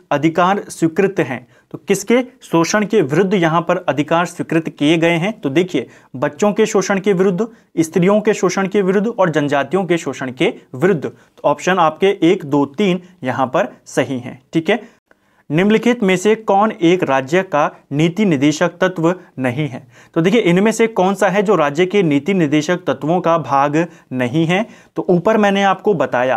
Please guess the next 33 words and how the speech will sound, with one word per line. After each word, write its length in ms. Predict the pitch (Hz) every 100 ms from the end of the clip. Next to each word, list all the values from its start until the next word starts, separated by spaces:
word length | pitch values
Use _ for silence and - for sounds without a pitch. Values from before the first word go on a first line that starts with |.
| - 139
आर्टिकल 420 | 143 165 190 202
फ़ोर्टी 360 | - 143 -
फ़ाइव 280 | 180 175 180
याद 280 | 139 139 139
कीजिए, 460 | - 131 131 127 - - -
जिसमें 380 | 127 160 190 190
कहा 240 | 156 151 180
गया 240 | 143 127
था 220 | 123 151 190 - _ -
कि 80 | 175
जो 160 | 190 196
छह 260 | - 185
वर्ष 240 | 196 190 190
तक 220 | 185 180
के 120 | 190
बच्चे 380 | 175 131 131 165
हैं 100 | 165 202
उनकी 380 | 156 147 170 190
अच्छी 280 | - -
से 140 | 170 185
देखभाल 480 | 131 139 127 147 165
करने 320 | 156 135 151
का 140 | 160 151
भी 140 | 156
काम 220 | 160 147
कौन 220 | 143 147 147
करेगा? 320 | 139 143 156 202 - -
राज्य 380 | 135 135 131 170
को 120 | 165
करनी 300 | 160 139 143
है 140 | 160 -
ऐसी 240 | 135 131
व्यवस्था। 520 | 180 131 123 - 143